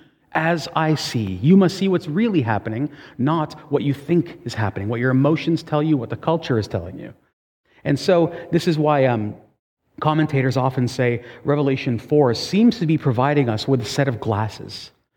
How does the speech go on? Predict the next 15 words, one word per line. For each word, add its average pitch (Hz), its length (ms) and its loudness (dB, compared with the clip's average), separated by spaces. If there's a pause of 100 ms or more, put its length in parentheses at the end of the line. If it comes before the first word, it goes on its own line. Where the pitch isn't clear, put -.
spectacles. - 720 -8 (560)
And 143 120 0
if 139 80 -4
you've 143 120 2
ever 165 180 2
had 143 240 0
glasses, 135 640 0
it 127 180 0
doesn't 131 200 4
matter 123 200 2
if 117 80 -4
they're 123 100 -2
corrective 120 520 -2
or 113 80 -2
sunglasses, 107 640 -2